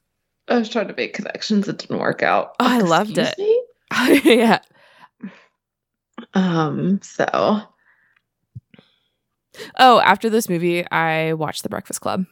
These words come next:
Speaker 2: 'cause I hadn't seen it in such a long time.
Speaker 1: Oh, did you?
Speaker 2: Mm-hmm.
Speaker 1: And what did you think? 'Cause I know, like, it's problematic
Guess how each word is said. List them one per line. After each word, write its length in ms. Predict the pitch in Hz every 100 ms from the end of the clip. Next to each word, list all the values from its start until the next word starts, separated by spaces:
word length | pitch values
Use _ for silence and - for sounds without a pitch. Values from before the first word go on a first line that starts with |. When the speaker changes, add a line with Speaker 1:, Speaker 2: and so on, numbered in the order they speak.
| _ _ -
Speaker 2:
'cause 120 | 185
I 40 | 180
hadn't 260 | 156 151
seen 200 | - 147
it 80 | 147
in 60 | 185
such 220 | - -
a 40 |
long 180 | 185 190
time. 260 | 208 208 226 _ _ _ _ _ _ _ _ _ _ _ _ - - -
Speaker 1:
Oh, 100 | 349
did 280 | 339 349 -
you? 100 | 113
Speaker 2:
Mm-hmm. 440 | 160 277 302 349 392 -
Speaker 1:
And 180 | 226 240
what 100 | 240
did 180 | 285 294
you 100 | 277
think? 340 | - 247 -
'Cause 180 | 196 190
I 120 | 185
know, 260 | 190 175 175
like, 380 | 175 165 165
it's 160 | - -
problematic 880 | - 175 175 196 147 131 131 180